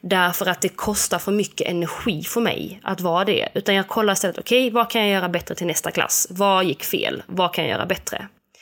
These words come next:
Samma sak är det om det har gått jättebra, att jag inte svävar iväg och bara, "Åh, herregud, jag vann, åh", jag blir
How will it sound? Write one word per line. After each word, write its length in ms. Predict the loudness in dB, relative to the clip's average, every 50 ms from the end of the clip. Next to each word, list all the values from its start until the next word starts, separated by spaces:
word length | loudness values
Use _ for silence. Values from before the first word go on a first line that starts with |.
| -20 -20 -20 -20 -6 -2
Samma 420 | 2 4 6 6 6 4 4 2
sak 280 | 2 2 2 2 0 0
är 200 | 0 0 0 0
det 100 | 0 0
om 280 | 0 0 0 0 0
det 60 | 0 -2
har 100 | 0 0
gått 220 | 0 -2 -2 -2
jättebra, 960 | -2 0 2 2 2 2 0 -2 0 0 2 2 2 4 4 4 4 4 2 -2 -8 -20 -18 -6 -4
att 140 | -2 0 2
jag 80 | 2 2
inte 120 | 2 2
svävar 440 | 2 2 2 2 2 2 2 2 2
iväg 340 | 2 2 2 2 2 2 2
och 60 | 0
bara, 120 | 0 2 2
"Åh, 140 | 2 2
herregud, 460 | 4 2 2 0 0 0 0 2 2 4
jag 100 | 4 4
vann, 260 | 2 2 2 2 2
åh", 360 | 2 2 4 4 4 4 4
jag 80 | 4 4
blir 200 | 2 2 2